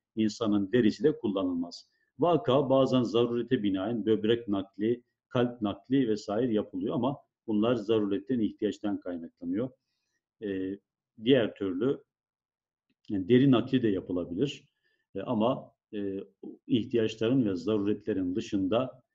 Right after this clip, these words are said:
insanın derisi tabaklanma, tabaklanarak kullanılmaz. Ve tutahhiru,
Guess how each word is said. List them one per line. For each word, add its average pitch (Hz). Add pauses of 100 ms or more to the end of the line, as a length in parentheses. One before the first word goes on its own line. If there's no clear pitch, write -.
(160)
insanın 107
derisi 104
tabaklanma, 104
tabaklanarak 104 (340)
kullanılmaz. 87 (880)
Ve 196
tutahhiru, 190